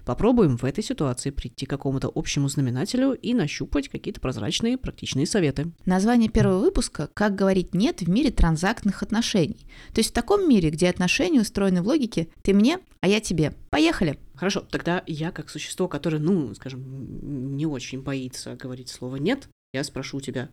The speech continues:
Speaker 1: «Расскажи мне, ш-, в чём проблема? Что с «нет» не так?»
Speaker 2: Ну, слушай, у меня всегда есть ощущение, что отказ — это своего рода социальная депривация, это ситуация выброшенности из социального пространства.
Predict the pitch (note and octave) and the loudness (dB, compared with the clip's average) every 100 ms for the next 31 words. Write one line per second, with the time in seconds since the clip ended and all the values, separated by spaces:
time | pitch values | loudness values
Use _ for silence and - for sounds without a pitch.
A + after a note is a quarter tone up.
0 | _ _ - C#3 - C3 A#2+ A2+ - _ | _ _ -14 -12 -10 -10 -10 -12 -20 _
1 | - - - D3 - - - - - - | -14 -8 -6 -6 -6 -10 -16 -18 -16 -8
2 | - G3 F#3+ D#3+ D3 C3 A#2+ B2 - - | 0 2 2 2 0 -4 -4 -8 -12 -14
3 | - - - B3 B3+ A3 F#3 G#3+ - G#3 | -16 -16 -2 0 2 2 2 0 0 0
4 | G#3+ G3+ F#3+ - B3+ D4+ A#3+ - - F3 | 0 -2 -4 -2 0 2 0 -4 -2 0
5 | F3 - E3 - - F#3 B3 D4 - - | 0 -2 -6 -6 -4 -2 0 -2 -4 -4
6 | F#3 - - D#3+ E3 G3+ F#3+ - - - | -4 -4 -4 -4 -2 0 -2 -4 -6 -2
7 | F3+ F3 E3+ E3 F3 D3 C#3+ - - E3 | -2 -2 -2 -4 -4 -4 -4 -6 -8 -6
8 | - - F3+ A3+ - E3 C#3 E3 G3+ G#3 | -8 -2 -2 -2 -2 -2 -2 0 2 2
9 | E3 - D3+ - - D3 - - D#3 F3 | 0 -6 -8 -8 -8 -8 -8 -6 -4 -2
10 | D#3 - - - B2+ B2 - B2+ | -4 -8 -10 -8 -8 -8 -10 -12